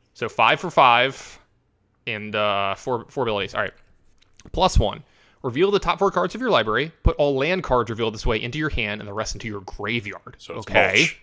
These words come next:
Speaker 2: Plus one mulch.
Speaker 1: Yeah, it's mulch. Zero. Put any number of land cards from your hand onto the battlefield tapped. Okay.
Speaker 2: K-, keep
Speaker 1: Okay.
Speaker 2: in mind that mulch was also in the original Innistrad, so
Speaker 1: Mm-hmm, mm-hmm.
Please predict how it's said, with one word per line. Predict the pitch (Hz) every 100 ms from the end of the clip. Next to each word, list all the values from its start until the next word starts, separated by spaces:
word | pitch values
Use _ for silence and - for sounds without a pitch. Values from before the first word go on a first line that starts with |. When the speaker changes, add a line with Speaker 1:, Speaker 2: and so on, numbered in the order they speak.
| _
Speaker 2:
Plus | 104 -
one | 120
mulch. | 117 87 104 - -
Speaker 1:
Yeah, | -
it's | _ 127
mulch. | 101 107 - - _ _ _ _ -
Zero. | 117 147 117 101 123 - _ _ _ _
Put | 160 -
any | 160 196 214
number | 196 190 202
of | 156
land | 143 156 147
cards | 147 127 113
from | 131
your | 113
hand | 104 123 139 156 -
onto | 131 131
the |
battlefield | 113 110 117 - 107 101
tapped. | - 101 - - - _ _ _ _ _ _ -
Okay. | - 107 107 151 _ _
Speaker 2:
K-, | - -
keep | 131
Speaker 1:
Okay. | 123
Speaker 2:
in |
mind | 113 113
that | 104
mulch | 104 107 -
was | 104
also | 101 95 110
in | 95
the | 92
original | 90 90 90
Innistrad, | 87 - 85 85
so | - 87 80 -
Speaker 1:
Mm-hmm, | 123 120 170 139
mm-hmm. | 123